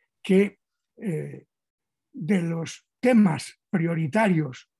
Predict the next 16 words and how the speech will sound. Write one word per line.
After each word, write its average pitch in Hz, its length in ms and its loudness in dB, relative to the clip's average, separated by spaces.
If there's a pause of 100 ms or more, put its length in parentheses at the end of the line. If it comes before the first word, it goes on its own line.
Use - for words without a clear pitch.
(160)
muy 233 300 6
mayoritariamente 175 1160 -2 (160)
recogidos 160 920 0 (120)
en 165 140 -2
el 160 140 -2
análisis, 160 600 -4 (460)
que - 160 -14
siempre 202 440 0
es 196 80 0
posterior 165 640 -4
a 143 120 -10
lo - 120 -14
que - 140 -20
se - 140 -18
ha 143 40 -10
dicho, 247 480 -6